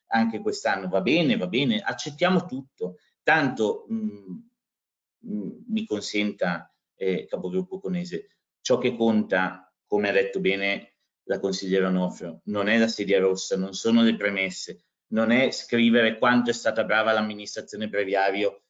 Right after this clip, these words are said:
negli anni scorsi. Ciò che conta in realtà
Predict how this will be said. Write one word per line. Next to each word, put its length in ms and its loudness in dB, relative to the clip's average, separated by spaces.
negli 240 -4
anni 220 -4
scorsi. 640 -4
Ciò 180 2
che 160 0
conta 380 4
in 120 0
realtà 760 0